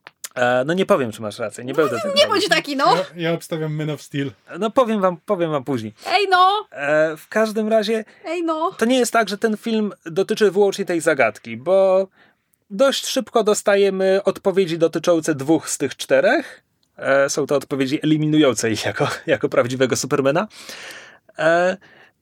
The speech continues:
Speaker 1: plus potem jakby dostajemy wy-, wyjaśnienie zagadki na koniec drugiego aktu i, i trzeci akt to jest już walka z finałowym złym, ujawnienie planów i tak dalej.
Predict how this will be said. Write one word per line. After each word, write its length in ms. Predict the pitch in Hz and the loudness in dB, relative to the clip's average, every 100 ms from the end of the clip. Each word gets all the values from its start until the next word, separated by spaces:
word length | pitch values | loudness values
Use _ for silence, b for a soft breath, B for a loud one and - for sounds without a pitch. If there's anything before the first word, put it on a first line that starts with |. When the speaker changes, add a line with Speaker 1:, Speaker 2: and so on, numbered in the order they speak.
| _ | _
Speaker 1:
plus 360 | - 254 254 - | 0 2 2 2
potem 400 | 247 240 233 220 | 0 4 4 4
jakby 260 | 208 190 | 2 2
dostajemy 500 | 196 196 208 208 190 | 0 4 4 4 2
wy-, 260 | 165 185 175 | 2 0 2
wyjaśnienie 500 | 185 180 - 190 170 | 2 0 0 -2 2
zagadki 720 | 165 156 170 - - 170 165 | 2 4 2 2 -6 -4 -2
na 120 | 151 | -4
koniec 400 | - 170 151 139 - - | -4 -4 -2 -6 -12 -16
drugiego 640 | 143 135 147 160 135 127 | -6 -4 2 2 4 4
aktu 600 | 127 139 - 143 135 131 147 | 4 2 -2 0 2 0 -4
i, 180 | 135 139 | -10 -8
i 80 | |
trzeci 400 | 131 - 151 151 | -4 -2 0 0
akt 320 | 135 135 - - | 0 0 -2 -2
to 120 | 127 | 0
jest 280 | 123 117 123 | 0 -2 -4
już 180 | 117 | -2
walka 420 | 101 120 117 117 113 | 2 2 4 2 2
z 100 | - | 0
finałowym 580 | 123 113 113 110 117 | 0 2 2 0 -2
złym, 340 | 110 120 117 117 | 0 2 0 0
ujawnienie 540 | 110 107 117 113 110 | -2 0 0 -2 -4
planów 320 | - 123 117 | 0 -2 -2
i 40 | 113 | -2
tak 140 | 123 | 2
dalej. 320 | 117 139 254 | 2 2 0